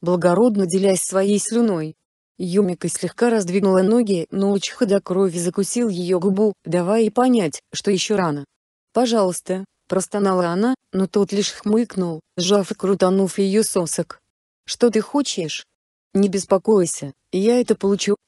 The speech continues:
Его тёмные глаза горели каким-то странным огнём, он медленно прикусывал и тут же целовал кожу на её шее и ключицах. «Лучше скажи, с каких пор ты начала выбриваться на гладко?»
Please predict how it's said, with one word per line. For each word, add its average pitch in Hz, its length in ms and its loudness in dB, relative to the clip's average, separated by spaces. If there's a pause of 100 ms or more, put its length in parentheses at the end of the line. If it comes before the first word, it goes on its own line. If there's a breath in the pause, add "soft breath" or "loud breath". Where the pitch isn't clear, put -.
Его 190 240 2
тёмные 175 460 -2
глаза 170 360 0
горели 185 400 0
каким-то 190 440 -4
странным 165 600 -2
огнём, 196 420 4
он 202 180 2
медленно 208 440 0
прикусывал 185 680 -2
и 196 60 0
тут 262 240 0
же 202 120 -2
целовал 196 520 0
кожу 233 300 0
на 196 60 2
её 196 260 2
шее 190 300 -2
и - 40 -2
ключицах. - 760 -4 (420)
«Лучше 196 400 0
скажи, 214 520 -2
с - 100 -10
каких 202 340 0
пор 302 220 0
ты 247 100 4
начала 202 360 2
выбриваться 185 580 0
на 190 140 0
гладко?» 190 600 0